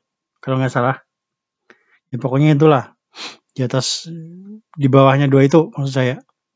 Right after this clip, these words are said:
Dan ketiganya adalah Rich Quark. Jadi itulah kondisi terakhir Rich Quark yang terus-menerus bullish beberapa hari ini, walaupun sempat kebanting ke bawah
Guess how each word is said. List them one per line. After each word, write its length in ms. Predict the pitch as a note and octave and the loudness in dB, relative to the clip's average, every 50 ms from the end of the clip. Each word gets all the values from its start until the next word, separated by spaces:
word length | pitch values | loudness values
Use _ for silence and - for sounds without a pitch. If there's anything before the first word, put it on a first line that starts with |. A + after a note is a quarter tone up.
| _ _ _ _ _ _ _ _ _ _ _ _ - | _ _ _ _ _ _ _ _ _ _ _ _ -8
Dan 80 | B2 | -6
ketiganya 480 | A#2 A#2+ A#2+ C3+ B2 B2+ C3 C#3 C#3+ C3 | -6 -4 -4 -2 -2 0 2 2 2 2
adalah 160 | C3 C3 B2+ | 2 0 0
Rich 160 | C3 B2 - | 0 -2 0
Quark. 240 | - D3+ C3+ - - _ _ _ _ _ _ _ _ _ _ _ _ _ _ _ _ _ _ _ _ _ | 0 0 0 0 -4 _ _ _ _ _ _ _ _ _ _ _ _ _ _ _ _ _ _ _ _ _
Jadi 240 | - A#2+ C3 C3 - | -6 -4 -4 -2 0
itulah 480 | D3+ C3+ C#3 D3 D#3 D#3 D#3+ D#3 C3+ | 2 4 4 4 4 4 2 2 0
kondisi 400 | D#3 D#3 D3+ C#3 C#3 B2+ C#3+ C#3 | 0 -2 0 0 0 -2 -2 -2
terakhir 640 | - D3 C#3+ C3+ C#3 D#3 E3 F3 F3 E3 E3+ E3+ - _ _ _ _ _ _ _ _ _ _ _ _ _ _ | 0 0 2 2 2 4 2 2 2 0 -4 -8 -14 _ _ _ _ _ _ _ _ _ _ _ _ _ _
Rich 240 | _ C#3+ C#3+ C#3 - | _ -4 -4 -4 -6
Quark 480 | - - D3+ D#3 E3+ E3 - _ - D3 | -2 2 2 2 2 0 -4 _ -6 -2
yang 600 | C#3 C#3 C3+ C3+ C3+ C3+ C3+ C3+ C3+ C3+ C3+ D3 - _ _ _ _ _ _ _ _ - | 0 0 2 2 0 0 0 0 -2 -2 -4 -8 -10 _ _ _ _ _ _ _ _ -2
terus-menerus 640 | D3+ C#3+ D3 C#3+ - D3 D3 C#3 C3 C#3 C#3+ C3 A#2 | 0 0 0 2 2 2 2 2 2 2 2 2 0
bullish 480 | A#2 A#2+ C3 B2+ B2+ C#3 D#3 D#3+ - - | 2 2 2 4 4 4 4 2 2 0
beberapa 640 | C3 B2 A2+ B2+ B2 A#2+ A2+ - C3 B2 C3 C3 | 0 0 2 2 2 2 2 2 0 2 2 0
hari 480 | B2+ C3 C3 B2+ C3 B2+ B2+ C3+ F3 A#3 A3 D#3 | 0 0 0 0 0 0 0 -2 -4 -4 -2 0
ini, 400 | C#3+ D3 D3 D3 D#3+ G3 A3 - _ _ _ _ _ _ _ _ _ _ _ _ | 2 2 4 4 2 2 0 -2 _ _ _ _ _ _ _ _ _ _ _ _
walaupun 640 | - C3 B2+ B2+ B2+ B2 A#2 - C3 C3 C3 C3 B2+ | -2 0 2 4 4 2 2 2 2 2 4 4 2
sempat 400 | A#2+ - C3+ C3 B2 C3 C3 - | 0 0 0 0 0 0 0 -2
kebanting 400 | - C3 B2 B2+ B2 A#2+ C3 C3 | -2 -2 0 0 0 0 -2 -2
ke 80 | B2+ C#3 | -2 0
bawah 480 | C#3+ C#3 B2+ B2 B2 B2 B2+ C#3+ F3+ | 0 2 2 2 4 4 4 2 2